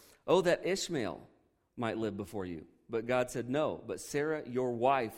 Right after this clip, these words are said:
will bear you a son, and you shall call his name Isaac, and I will establish my covenant with him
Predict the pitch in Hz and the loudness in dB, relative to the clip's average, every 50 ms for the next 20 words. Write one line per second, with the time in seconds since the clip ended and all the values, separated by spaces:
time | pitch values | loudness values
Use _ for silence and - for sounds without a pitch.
0 | - - 117 117 107 107 104 101 98 101 101 98 101 98 - - 101 92 95 107 | -14 -12 -8 -6 -4 -2 -2 -2 -2 0 -2 -2 -4 -4 -4 -6 -6 -6 -6 -6
1 | 110 - - _ _ _ _ _ - - 110 123 123 - 131 117 - 135 117 113 | -8 -12 -18 _ _ _ _ _ -8 -4 -4 -2 -2 -2 -4 -4 -2 -2 -2 -2
2 | 117 110 117 113 110 110 - - 123 139 135 107 104 101 - 101 107 117 123 107 | -2 -4 -4 -4 -4 -4 -4 -2 -2 -2 -2 -2 -6 -8 -6 -4 -4 -2 -2 -2
3 | 101 95 - - 123 131 131 120 107 101 - 123 113 107 - - 143 139 135 131 | -2 -4 -4 -2 0 0 0 0 -4 -6 -6 -8 -8 -8 -6 -6 -6 -6 -4 -4
4 | 104 - - 101 110 135 156 156 - 196 180 160 117 104 104 | -6 -6 -6 -4 0 0 0 0 0 -2 -2 0 0 -2 -4